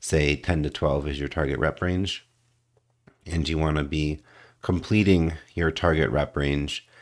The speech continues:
with about three repetitions left in the tank. So say you'd pick a weight that would allow you to do twelve repetitions with the feeling that you could have pushed out about three more if you were to train to failure.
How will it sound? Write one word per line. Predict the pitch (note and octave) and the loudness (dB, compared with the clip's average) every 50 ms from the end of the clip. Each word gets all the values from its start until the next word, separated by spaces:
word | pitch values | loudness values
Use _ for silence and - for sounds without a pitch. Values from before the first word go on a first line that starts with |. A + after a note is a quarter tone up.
| - - _ _ - | -20 -20 _ _ -4
with | - D#2+ D2+ E2 | -2 -2 0 0
about | D#2 D2 D2+ D2+ - - | 2 2 2 2 0 -2
three | - - F2+ F2 F2 | -4 -2 0 0 2
repetitions | E2 E2 D2 - E2 D#2 - D#2+ - - D2+ D2+ C#2+ D2 | 2 2 0 0 -2 -6 -6 -6 -6 -4 -4 -4 -2 -2
left | D2 D2 - - C#2+ | -2 -4 -4 -6 -6
in | C#2+ C#2+ | -4 -4
the | D2+ | -4
tank. | - D2 C#2 B1+ - - | -4 -4 -4 -4 -6 -6
So | - - D2 C#2+ C#2+ | -6 -4 -4 -4 -4
say | - - D2+ D2+ D2+ D2 C#2+ - - _ - - - - - _ _ _ _ | -2 -2 -2 0 0 -2 -4 -6 -12 _ -20 -20 -20 -20 -20 _ _ _ _
you'd | - F#2+ F2+ E2+ | 2 2 2 4
pick | - G#2 - - | 4 2 2 4
a | D#2+ | 4
weight | D#2 D#2 D#2 - - | 4 4 2 2 0
that | D#2+ D#2 | -2 -2
would | D2+ C#2+ | 0 0
allow | C#2+ C#2+ C#2 C#2 | 0 -2 -2 -2
you | C#2 D2 D2 | -2 -4 -6
to | - - - | -8 -10 -6
do | D2+ D2+ D2+ D2+ D2 D2 D2 D2+ D2+ - - - _ _ _ _ _ - | -4 -2 0 0 0 -2 -2 -4 -6 -10 -14 -20 _ _ _ _ _ -6
twelve | - - F2+ E2 D#2 | 0 2 2 2 2
repetitions | E2 D#2 D2+ - G2 - - G2 F#2+ - - F#2+ F#2+ F#2 F#2 F2+ - - - - - - - _ _ - | 0 -2 -4 -4 -8 -6 -4 -4 -2 0 0 2 2 2 0 0 -4 -6 -10 -12 -16 -20 -20 _ _ -8
with | D2 D2+ D2+ C#2+ - - - - - _ _ _ - - - - _ _ _ - | -4 -2 -2 -2 -4 -8 -16 -20 -20 _ _ _ -20 -20 -20 -20 _ _ _ -20
the | - - - D#2+ D#2 D2+ D2 D2 | -10 -2 0 2 2 2 0 -2
feeling | D2 - - F2 D#2 D2+ D2 D2 | -2 -2 0 0 2 2 0 0
that | C#2+ C#2+ C#2+ C#2+ D2+ - - | 0 0 0 -2 -4 -6 -6
you | D#2 D#2+ | -6 -6
could | D2+ - - D2+ | -4 -4 -2 -2
have | D2 C#2 - | -2 -4 -4
pushed | - E2+ D#2+ D2 - - | -6 -6 -4 -4 -2 -2
out | C2+ C#2 C#2 C#2 | -2 -2 -2 -2
about | C#2 C#2+ C#2+ C#2+ - - - _ | -4 -4 -4 -4 -4 -6 -12 _
three | - D#2+ D2+ D2 | -6 -4 -2 -2
more | C#2+ C#2+ C#2+ C#2+ D2 C#2+ C#2+ C#2+ - | -2 -2 -2 -2 -2 -4 -4 -6 -8
if | - C#2+ - - | -8 -8 -6 -4
you | C#2 C#2+ | -4 -2
were | C#2+ C#2+ C#2+ C#2+ | -2 -2 -4 -6
to | - - - D2+ | -6 -8 -8 -6
train | - - - C#2+ D2 D2 | -6 -4 -4 -4 -4 -6
to | - | -8
failure. | - - - - - - - D2+ D#2+ D#2+ | -8 -8 -8 -8 -8 -10 -10 -10 -12 -14